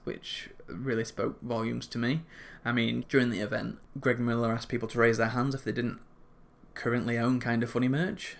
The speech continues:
and I was like, "No, I don't." Just like everyone else, expecting something for free, quite naively, and he was like, "Then go over to the store, it's right over there, or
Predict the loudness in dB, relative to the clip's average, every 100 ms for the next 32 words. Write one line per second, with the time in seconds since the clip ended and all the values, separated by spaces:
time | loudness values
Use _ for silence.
0 | -6 -4 -2 -2 -2 -4 -4 -8 -20 -20
1 | -6 -2 2 2 2 2 2 2 -2 -10
2 | -18 -18 -18 -6 -2 0 2 2 2 2
3 | 2 0 -2 -4 -2 -4 -2 -6 -6 -8
4 | -8 -4 4 6 4 -2 -16 -18 -8 -2
5 | -2 0 0 0 0 -2 -4 -12 -16 -6
6 | -2 0 0 -2 -4 -12 -20 -20 -20 -20
7 | -20 -20 -20 -10 -2 0 0 2 4 4
8 | 0 -2 -2 2 6 6 6 2 0 2
9 | 2 2 4 4 2 6 6 6 2 -4
10 | -6 -6